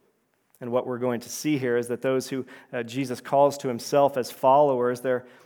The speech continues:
uh, created and crafted by Jesus,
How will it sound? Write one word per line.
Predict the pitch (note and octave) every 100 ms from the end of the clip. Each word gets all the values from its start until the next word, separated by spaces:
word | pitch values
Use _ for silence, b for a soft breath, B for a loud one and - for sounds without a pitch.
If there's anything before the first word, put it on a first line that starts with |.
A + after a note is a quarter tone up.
| B
uh, | C3 A#2+ - -
created | - C3+ D3+ E3
and | C3+ A#2+
crafted | D3 C3+ - A2+ A2
by | C#3 E3+
Jesus, | C#3 A2 A2+ A#2 E3+ - -